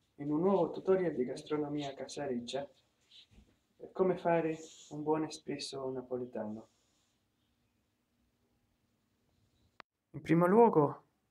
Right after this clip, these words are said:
eh, io sono contrario a tutte le capsule e le macchinette elettroniche, quindi ho già messo il caffè nel filtro della nostra moka. Passeremo a chiuderla.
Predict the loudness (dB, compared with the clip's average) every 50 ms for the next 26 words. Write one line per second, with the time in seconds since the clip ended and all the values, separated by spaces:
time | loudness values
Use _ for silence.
0 | _ _ _ _ _ _ _ _ _ _ _ _ _ -6 -4 -2 -2 0 0 0
1 | 2 2 2 4 6 6 6 4 4 2 4 6 6 6 6 4 0 0 0 0
2 | 2 2 2 2 4 4 4 4 4 2 2 2 4 2 2 0 0 _ _ _
3 | _ _ _ -2 2 4 6 6 8 6 4 4 2 2 2 2 4 2 2 2
4 | 2 2 2 0 0 0 -2 -6 -8 -12 -16 -16 _ _ _ _ _ _ -2 2
5 | 4 6 6 6 4 4 2 2 6 6 6 6 6 6 4 4 4 2 2 -2
6 | -4 _ _ _ _ -8 -2 0 0 2 2 4 2 2 2 0 0 2 2 2
7 | 2 0 0 -2 -2 -2 -4 _ _ _ -8 -4 -2 0 2 2 2 2 2 0
8 | -2 -2 0 2 4 4 4 4 4 2 0 0 0 -6 _ _ _ _ _ _
9 | _ _ _ _ _ _ _ _ _ _ _ _ _ _ _ _ _ _ _ _
10 | _ _ _ _ _ _ _ _ _ -20 -20 -20 -20 _ _ -10 -4 0 2 4
11 | 4 4 4 2 0 -4 -6 -6 -6 -6 -8 -10 -10 -12